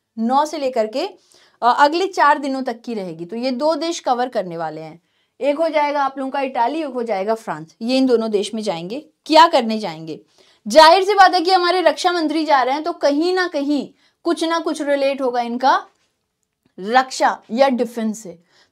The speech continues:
तो डिफेंस टाइज को और ज्यादा स्ट्रॉन्ग करने जाएंगे, ठीक है। आप लोगों को शायद याद हो कि अभी मार्च के टाइम में, ठीक है,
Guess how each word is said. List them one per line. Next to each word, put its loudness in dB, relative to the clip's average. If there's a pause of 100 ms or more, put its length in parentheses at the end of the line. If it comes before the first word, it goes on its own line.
तो 2
डिफेंस 0
टाइज 6
को 0
और 8
ज्यादा 2
स्ट्रॉन्ग 2
करने -2
जाएंगे, -10 (200)
ठीक -4
है। 2
आप 0
लोगों -4
को -4
शायद 2
याद 4
हो 0 (320)
कि 2 (540)
अभी 2
मार्च 2
के -4
टाइम -4
में, -10
ठीक -8
है, -8